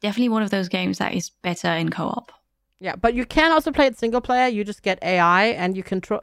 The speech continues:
Speaker 2: you can, you can direct the A I, and you can switch between the different units of the A I. I haven't tried single player this, this open dev at all, I have to say.
Speaker 1: Mm-hmm.
Speaker 2: Um, I did it last time, and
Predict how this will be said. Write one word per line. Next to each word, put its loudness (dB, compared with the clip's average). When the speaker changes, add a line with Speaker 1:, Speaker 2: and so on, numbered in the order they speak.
Speaker 2:
you -6
can, -2
you -8
can 2
direct 2
the -2
A 2
I, 0
and 0
you -6
can -6
switch -2
between -6
the -4
different -4
units -2
of -4
the -4
A 0
I. 2
I -12
haven't 0
tried -2
single -4
player -2
this, -8
this -8
open -4
dev -2
at -4
all, -2
I -2
have -4
to -10
say. -4
Speaker 1:
Mm-hmm. -2
Speaker 2:
Um, 2
I 2
did 2
it 2
last 2
time, -2
and -4